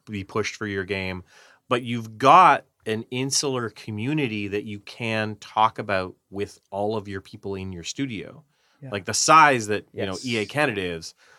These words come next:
Speaker 1: there's a lot of people to talk about there that you're like, "Hey, I'm doing this thing that nobody else but the building knows about." You've got, still got people to talk about. When you've got problems, you've got other teams to go to and, and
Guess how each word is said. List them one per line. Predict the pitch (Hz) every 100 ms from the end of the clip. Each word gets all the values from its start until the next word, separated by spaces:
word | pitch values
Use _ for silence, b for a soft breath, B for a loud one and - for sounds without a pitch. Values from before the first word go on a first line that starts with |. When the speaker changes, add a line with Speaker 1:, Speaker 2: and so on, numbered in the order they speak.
| b -
Speaker 1:
there's | 208 226
a |
lot | 180 190 180
of |
people | 208 240 135
to |
talk | 117 196 190
about | 113 92 -
there | 92 85
that | 85 92
you're | 92 90
like, | 87
"Hey, | 143 147
I'm | 107
doing | 117
this | 107 -
thing | 139 120
that | 90
nobody | 98 92 92
else | 90 -
but | - 87 _
the | 87
building | 87 131 110 95
knows | 151 123
about." | 87 73 _ _
You've | 95 -
got, | 107 -
still | 107
got | 95 90
people | 95 90
to | 82
talk | 107 104
about. | 101 95 - b b -
When | 92
you've | 82
got | -
problems, | 101 101 104 98 -
you've | 113 90
got | 107 98 95
other | 90
teams | - 90 82
to |
go | 95
to | 90 98 90
and, | 85
and | 90